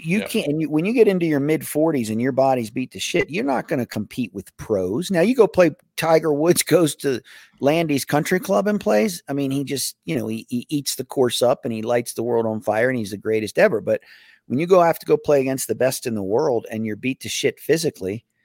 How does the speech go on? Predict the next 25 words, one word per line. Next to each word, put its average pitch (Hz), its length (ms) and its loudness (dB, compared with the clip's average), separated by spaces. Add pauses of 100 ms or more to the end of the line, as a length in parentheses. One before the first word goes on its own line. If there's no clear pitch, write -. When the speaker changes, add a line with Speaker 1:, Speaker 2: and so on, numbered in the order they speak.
(420)
Speaker 1:
and, 131 340 2
and 139 280 2
mentally 120 440 0
to 104 180 -2
a 92 60 -2
point, 98 360 -8 (300)
I 127 40 -6
mean, 135 100 -4
'cause 143 180 2
it, 156 100 -4 (140)
it's - 160 -2
hard 185 260 4
enough 160 520 0 (480)
when 135 160 -2
you're 123 140 -2
in 110 120 -6
pain 131 560 -6 (280)
to 113 80 -6
go 117 320 0
function 127 580 -4
in 107 180 -6
golf 131 460 0
or 95 140 -6
whatever. 110 460 -2
So 110 320 -4